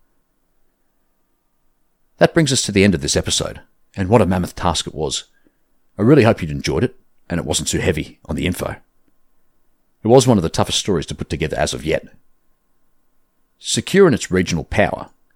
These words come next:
Sparta is now prepared to venture outside of the Peloponnese, and in a sense, is acting as the general of Greek foreign policy. In the year following the Samos affair, King Anaxandridas would die, and his eldest son,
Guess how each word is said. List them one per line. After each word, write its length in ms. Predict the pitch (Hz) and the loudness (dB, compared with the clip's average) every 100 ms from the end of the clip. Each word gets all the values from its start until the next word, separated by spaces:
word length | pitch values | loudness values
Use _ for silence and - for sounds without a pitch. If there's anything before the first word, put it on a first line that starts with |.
| _ | _
Sparta 400 | - - 131 139 | -2 2 4 2
is 140 | 92 | 0
now 140 | 107 92 | 0 -2
prepared 420 | - - 101 85 | -6 0 0 0
to 60 | 71 | -2
venture 300 | 87 - - | -2 -2 -4
outside 400 | 87 - - 104 | -6 -4 -2 -2
of 60 | 76 | -4
the 80 | |
Peloponnese, 600 | - 73 65 65 58 - - _ | -6 -6 -6 -8 -8 -10 -12 _
and 100 | - | 0
in 80 | 123 | 2
a 40 | 117 | 2
sense, 440 | - 101 - - - _ _ | 2 0 -2 -8 -14 _ _
is 120 | 80 | -2
acting 260 | 107 113 92 | 0 0 -2
as 80 | - | -4
the 80 | |
general 360 | 71 107 98 64 | -2 0 0 -2
of 120 | 62 | -8
Greek 200 | - 85 | -8 -6
foreign 280 | - 76 60 | -6 -6 -4
policy. 400 | - 87 - - - _ _ _ _ _ _ _ _ _ _ _ _ _ | -2 0 -2 -4 -14 _ _ _ _ _ _ _ _ _ _ _ _ _
In 140 | 107 | 4
the 80 | 135 | 6
year 200 | 113 147 | 8 6
following 420 | - 117 127 85 | 4 4 4 2
the 80 | 71 | 0
Samos 320 | - 87 71 | 0 0 -2
affair, 440 | - - 71 60 - _ _ _ | -6 -4 -4 -6 -14 _ _ _
King 380 | - 117 95 - - | 0 2 0 -4 -2
Anaxandridas 800 | 95 98 - 73 104 127 - - | 0 2 0 2 2 2 0 -8
would 140 | - | 0
die, 360 | 92 76 - - _ _ _ | 2 2 -2 -14 _ _ _
and 100 | 82 | -4
his 140 | 78 85 | -2 0
eldest 280 | 113 87 | 0 0
son, 320 | - 62 60 | -2 -4 -8